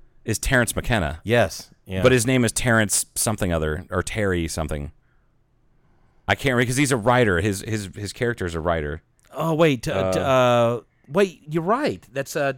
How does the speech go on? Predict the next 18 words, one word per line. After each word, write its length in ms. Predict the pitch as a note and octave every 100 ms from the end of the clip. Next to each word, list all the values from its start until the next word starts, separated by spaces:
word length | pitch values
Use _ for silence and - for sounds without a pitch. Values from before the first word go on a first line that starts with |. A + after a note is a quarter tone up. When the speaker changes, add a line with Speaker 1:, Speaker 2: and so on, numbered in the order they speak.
| B2
Speaker 2:
what 180 | C3 E3
is 140 | E3+ C#3+
his, 240 | C#3 B2+
uh, 480 | B2+ A#2+ A#2+ A2+ A2 - _ _ _ _ _ _ _ -
oh, 680 | F#2+ G#2+ A2 A2+ A2+ G#2 F2+ - _ _ -
what 140 | D3
is 80 | G3
his 120 | E3
character's 400 | - C3 G#2+ F#2+
name? 300 | F#2 D#2+ C#2+ C#2+ - - _ _ _ _ _ _ _ _ -
Speaker 1:
I 60 | -
don't 0 |
Speaker 2:
Mann, 120 | E3 F3+
Speaker 1:
know. 140 | D#3+
It 20 |
looks 100 | F2+
Speaker 2:
Terrence 320 | G#2+ A#2 A#2 A2+
Mann. 480 | G#2+ G#2 F#2 D#2+